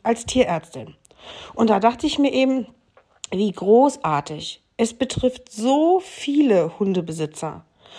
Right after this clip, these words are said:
Und ich hab halt in der Cordula diese tolle Kombination aus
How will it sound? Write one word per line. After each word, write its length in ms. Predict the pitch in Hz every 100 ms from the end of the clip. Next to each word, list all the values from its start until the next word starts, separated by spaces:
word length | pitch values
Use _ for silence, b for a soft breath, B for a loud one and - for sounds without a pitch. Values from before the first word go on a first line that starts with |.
| B B
Und 140 | 202
ich 200 | 196 -
hab 140 | 226 -
halt 180 | 320 311
in 140 | 185
der 100 | 170
Cordula 600 | - 240 262 269 269 269
diese 400 | 208 190 185 180
tolle 400 | - 240 254 269
Kombination 1000 | 269 220 202 202 190 180 - 220 240 247
aus 360 | 226 226 233